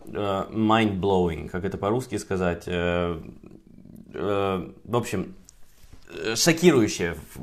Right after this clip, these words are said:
да. Внутренняя жизнь клетки. Это просто ко-, ну, то есть то, что в-, внутри человека, по-моему, сто миллиардов клеток.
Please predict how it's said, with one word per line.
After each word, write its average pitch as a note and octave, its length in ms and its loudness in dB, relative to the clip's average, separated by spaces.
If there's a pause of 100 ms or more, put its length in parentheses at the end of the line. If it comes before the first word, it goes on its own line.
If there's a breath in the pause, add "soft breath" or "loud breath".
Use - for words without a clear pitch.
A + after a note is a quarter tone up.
(100)
да. G#2 440 2 (300 loud breath)
Внутренняя D3 600 6
жизнь C3+ 300 0
клетки. D3+ 640 0 (880)
Это - 180 0
просто D#3 800 4
ко-, B2+ 240 2
ну, B2+ 220 -2
то G#2+ 80 0
есть - 340 -6
то, C3 160 0
что C3 240 0
в-, A#2 320 -4
внутри D3+ 480 4
человека, E3+ 420 6
по-моему, C#3+ 360 4
сто D3+ 240 0
миллиардов A#2+ 480 4
клеток. F#2+ 480 0